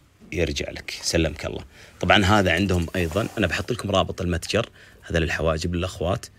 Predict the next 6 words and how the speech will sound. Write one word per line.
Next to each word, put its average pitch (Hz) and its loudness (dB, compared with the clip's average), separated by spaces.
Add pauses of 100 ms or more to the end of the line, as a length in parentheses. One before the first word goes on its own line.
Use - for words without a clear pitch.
(520)
برضه 82 0
سي-، - -4
سي-، - -4
للحواجب 123 4
والرموش 85 -2 (840)
لتكثيفها. - -2